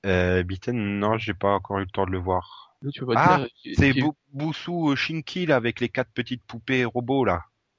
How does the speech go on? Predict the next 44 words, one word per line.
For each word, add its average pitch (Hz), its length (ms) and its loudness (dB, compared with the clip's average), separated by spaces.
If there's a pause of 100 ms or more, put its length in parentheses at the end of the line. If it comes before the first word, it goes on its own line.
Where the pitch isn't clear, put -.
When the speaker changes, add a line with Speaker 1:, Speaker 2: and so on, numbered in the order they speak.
(540)
Speaker 2:
Oh, 123 440 -2
oui, 123 140 -6
c'est 127 80 -10
spécial, 123 360 0
ça. 113 100 -4 (1080)
Speaker 1:
<laughs> 120 460 2
Oui. 147 280 -6 (1040)
Oui, 120 140 -2
alors 110 200 4
le 107 120 2
pitch, 117 480 -8 (120)
c'est, 95 220 2
en 95 80 2
fait, - 300 -6
euh, 92 240 2
tout 98 120 -6
le 98 60 -6
monde 117 180 -2
a 92 60 2
des 92 160 0
petites - 480 -6
poupées 120 320 2
robots 104 460 0
pour, 95 340 0
euh, 87 220 0
nous 95 120 -2
servir 92 520 0
quotidiennement, 90 680 -4
hein. 80 120 -4 (240)
Bien 90 80 0
sûr, - 240 -2
féminines, 98 480 0
évidemment, 87 560 0
hein, 107 100 0
les 92 80 -2
poupées - 300 -8
robots. 82 320 0
Speaker 2:
Oui, 147 240 -10 (240)
et 113 180 2
habillées 113 240 0
courtes, 160 220 -2
hein, 110 80 2
bien 104 100 -2
sûr. 156 240 -8